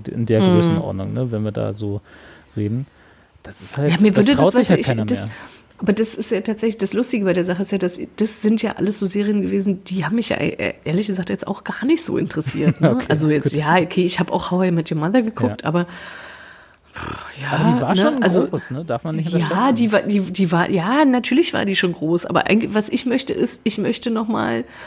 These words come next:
Speaker 2: ich möchte noch mal sowas haben wie thirty Rock und ich möchte noch mal
Speaker 1: Mhm.
Speaker 2: Parks and Rec haben.
Speaker 1: <laughs> Ja.
Speaker 2: Die ich halt, weißt du, und ich, die ko-, da,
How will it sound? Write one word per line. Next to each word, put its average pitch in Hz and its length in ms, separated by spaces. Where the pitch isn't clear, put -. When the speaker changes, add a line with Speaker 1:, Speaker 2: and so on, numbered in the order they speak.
Speaker 2:
ich - 160
möchte - 260
noch 233 140
mal 226 100
sowas 196 300
haben 214 160
wie 180 180
thirty 254 320
Rock 240 320
und 202 120
ich 196 80
möchte 214 320
noch 208 100
mal 202 140
Speaker 1:
Mhm. 180 40
Speaker 2:
Parks - 400
and 170 140
Rec 202 320
haben. 175 540
Speaker 1:
<laughs> - 40
Ja. 120 140
Speaker 2:
Die 151 100
ich 170 120
halt, 208 200
weißt 220 160
du, 202 40
und 208 180
ich, - 220
die 254 260
ko-, - 220
da, 220 160